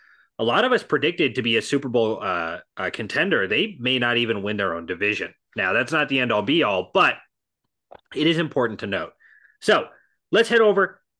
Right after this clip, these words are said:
on Thursday Night Football, A F C East showdown, Buffalo versus New England. In terms of injuries, Damian Harris,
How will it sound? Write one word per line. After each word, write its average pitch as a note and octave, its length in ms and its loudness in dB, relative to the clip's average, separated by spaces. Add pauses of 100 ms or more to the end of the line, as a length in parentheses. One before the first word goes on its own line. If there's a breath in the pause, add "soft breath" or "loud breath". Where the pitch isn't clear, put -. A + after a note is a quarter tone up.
on G#3+ 180 4
Thursday G3+ 320 2
Night E3 160 2
Football, D#3 380 0
A A3 180 8
F A3+ 60 -2
C G3 140 -8
East E3 260 -4
showdown, D3 560 2
Buffalo G#3 480 2
versus G3+ 420 2
New D3+ 160 0
England. D3 380 -2 (200)
In C3 120 -6
terms A3 260 0
of F3+ 100 0
injuries, E3+ 480 0
Damian G3 520 -4
Harris, G3+ 440 0